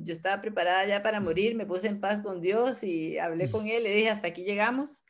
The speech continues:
porque en cualquier momento se me, ya yo no tenía fuerza, se me apagaban los, los ojos, se me cerraban, y yo decía, "Aquí caigo en esta nieve, iba sola, aquí me muero, me encuentran hecha un cubito", ¿verdad?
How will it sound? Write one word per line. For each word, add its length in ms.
porque 280
en 100
cualquier 260
momento 440
se 120
me, 320
ya 140
yo 180
no 160
tenía 260
fuerza, 360
se 100
me 80
apagaban 500
los, 340
los 300
ojos, 300
se 80
me 100
cerraban, 440
y 40
yo 60
decía, 260
"Aquí 640
caigo 320
en 100
esta 200
nieve, 300
iba 200
sola, 500
aquí 200
me 100
muero, 380
me 120
encuentran 440
hecha 200
un 120
cubito", 380
¿verdad? 320